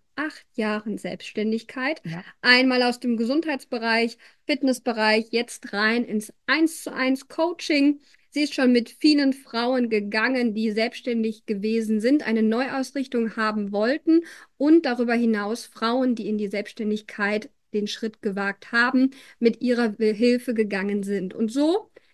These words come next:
Speaker 1: können wir dir auch helfen.
Speaker 2: Einmal vielleicht dazu, warum machen wir das und warum machen wir das so? Was haben wir erfahren?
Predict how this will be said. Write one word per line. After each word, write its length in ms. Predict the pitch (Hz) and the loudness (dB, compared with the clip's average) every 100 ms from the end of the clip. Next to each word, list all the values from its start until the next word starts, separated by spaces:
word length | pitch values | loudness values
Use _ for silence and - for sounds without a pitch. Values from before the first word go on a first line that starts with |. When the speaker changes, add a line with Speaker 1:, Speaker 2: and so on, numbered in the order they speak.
| _ | _
Speaker 1:
können 380 | - 294 311 254 | 2 4 6 4
wir 200 | 247 254 | 4 2
dir 460 | 247 233 220 233 285 _ | 2 0 2 2 -4 _
auch 240 | 311 330 - | -6 -6 -6
helfen. 460 | 196 - - 220 _ _ _ - - - - _ _ _ _ _ _ _ _ _ _ - | -10 -10 -12 -16 _ _ _ -18 -16 -16 -20 _ _ _ _ _ _ _ _ _ _ 0
Speaker 2:
Einmal 400 | 202 202 214 214 | 4 6 8 6
vielleicht 440 | - 196 190 190 190 | 4 2 4 2 -2
dazu, 600 | - - 190 185 190 _ _ _ _ _ | -2 -4 0 2 0 _ _ _ _ _
warum 400 | 180 170 170 175 220 | 0 2 2 0 0
machen 440 | 170 165 220 214 | -2 0 2 2
wir 100 | 214 | 2
das 340 | 202 196 202 | 2 2 0
und 220 | - 180 180 | -4 -2 0
warum 240 | 170 180 | 2 2
machen 320 | 180 180 185 | 2 2 0
wir 80 | 175 | 2
das 340 | 170 170 - - - | -2 -4 -8 -16 -8
so? 460 | 165 175 180 160 - _ | -2 2 2 2 -4 _
Was 220 | 190 - | 0 2
haben 200 | 190 180 | 2 2
wir 380 | 170 196 196 202 _ | 4 4 4 2 _
erfahren? 720 | 190 165 - 190 185 175 160 | -4 -2 0 4 6 6 0